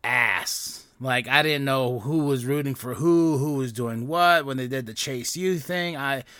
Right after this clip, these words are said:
that crowd is, like, a hit or miss, especially with television sh-, uh, tapings and stuff like that. This isn't like that old N X T feeling. I understand. I've bitched about it before.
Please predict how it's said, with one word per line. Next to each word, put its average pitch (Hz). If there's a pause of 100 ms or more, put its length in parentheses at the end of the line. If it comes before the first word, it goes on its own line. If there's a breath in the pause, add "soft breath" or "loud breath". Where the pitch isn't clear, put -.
(360 loud breath)
that 170
crowd 175
is, 143
like, 139
a 135
hit 151
or 147
miss, 139
especially 139
with 135
television 135
sh-, - (160)
uh, 135
tapings 127
and 123
stuff 120
like 120
that. 135
This 190
isn't 226
like 190
that 170
old 175
N 156
X 151
T 156
feeling. 135 (300 loud breath)
I 202
understand. 160
I've 147
bitched 156
about 151
it 143
before. 147